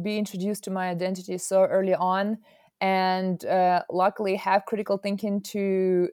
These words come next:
to separate, uh, two. And, you know, I never had, um, since early age, because of my background and the circumstances of my life, um, I never had to,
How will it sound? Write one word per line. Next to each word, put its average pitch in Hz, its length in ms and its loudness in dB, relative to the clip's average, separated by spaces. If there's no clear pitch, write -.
to - 100 -8
separate, 240 640 4
uh, 233 560 6
two. 285 400 2
And, 208 300 2
you 226 100 2
know, 220 140 6
I 208 140 6
never 240 240 2
had, 208 500 4
um, 190 840 0
since 247 380 0
early 247 280 6
age, 202 360 0
because 202 300 0
of 220 80 2
my 202 200 4
background 202 840 4
and 190 440 0
the 202 60 -6
circumstances 202 640 -6
of 180 100 -8
my 196 220 2
life, 214 480 4
um, 185 840 6
I 202 100 4
never 226 280 4
had 254 320 0
to, 220 800 0